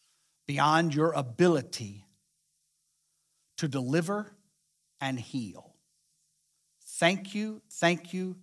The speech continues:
thank you, Lord. In your name we pray.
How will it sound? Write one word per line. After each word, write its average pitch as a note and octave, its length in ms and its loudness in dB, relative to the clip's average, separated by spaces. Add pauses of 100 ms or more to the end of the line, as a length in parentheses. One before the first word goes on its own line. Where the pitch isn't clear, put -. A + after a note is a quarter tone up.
(140)
thank - 440 0
you, B2 100 -6
Lord. F#2 340 -14 (760)
In A2+ 160 -8
your B2+ 140 -4
name C3 220 -2
we D#3+ 120 -2
pray. F2+ 560 -12